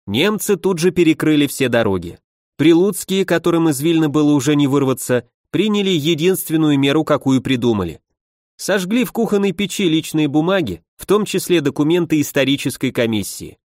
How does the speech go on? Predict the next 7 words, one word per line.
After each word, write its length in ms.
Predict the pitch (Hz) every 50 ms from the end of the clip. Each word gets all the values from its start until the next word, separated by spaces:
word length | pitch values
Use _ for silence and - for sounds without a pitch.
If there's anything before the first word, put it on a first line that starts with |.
| _ _ _ _ _ _ _ _ _ _ _ _
Когда 300 | - 131 135 139 143 156
немцы 360 | 160 170 175 175 160 - - 147
взяли 320 | 127 127 147 147 147 147
город 320 | 147 147 147 147 139 -
под 160 | - 139 131 -
свой 180 | - 143 139
контроль, 500 | - 147 139 135 127 165 175 170 131 -